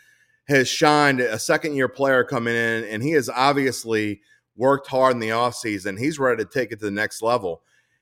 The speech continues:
And, you know, i-, if you, if you get, uh, Paulson Adebo to come in and play and free up Marshawn Lattimore to be one-on-one more, it's gonna make a world of difference. And then the safeties on this team,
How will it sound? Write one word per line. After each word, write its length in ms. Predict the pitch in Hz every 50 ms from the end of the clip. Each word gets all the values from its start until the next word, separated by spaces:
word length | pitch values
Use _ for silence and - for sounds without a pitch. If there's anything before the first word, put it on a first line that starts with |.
| _ _ -
And, 180 | 123 139 151
you 60 | 165 170
know, 240 | 180 175 165 160
i-, 200 | 156 - 139 147 143 -
if 160 | 156 165 151
you, 220 | 170 208 220 202 - -
if 160 | 160 165 170
you 160 | 202 240 240
get, 360 | 196 - 214 214 196 185 - _ _ _ _ _ _ _ -
uh, 200 | 135 135 135 135 131 -
Paulson 360 | 185 175 190 185 196 175 147
Adebo 320 | 131 135 147 156 143 135 123
to 80 | 123
come 260 | 123 - 151 143 143
in 200 | 143 135 135 135
and 180 | 127 113 107 -
play 380 | - - 156 151 151 143 139 143 _ _ _ _ _ _ _ _ _ -
and 180 | 127 127 123
free 280 | - - 175 180 185 175
up 80 | 156
Marshawn 440 | 135 135 135 135 135 - 156 131 120
Lattimore 460 | 117 120 120 127 127 123 117 107 98
to 60 | 95 92
be 160 | 90 104 104
one-on-one 840 | 98 101 107 123 135 139 127 120 110 107 107 110 113 120 120 110
more, 460 | 104 101 92 87 85 82 80 82 80 _ _ _ _ _ _ _ -
it's 180 | 131 160 160 -
gonna 160 | 202 175 165
make 220 | 151 139 135 135
a 80 | 123 113
world 460 | 107 101 98 120 131 139 151 160 135
of 100 | 123 104
difference. 440 | 90 113 127 123 - 87 80 - -
And 160 | 87 113 127
then 140 | 139 143 143
the 80 | 139 139
safeties 480 | - - 185 208 233 - 214 175 143
on 180 | 151 147 147 139
this 160 | 131 123 -
team, 360 | - - 170 165 170 175 160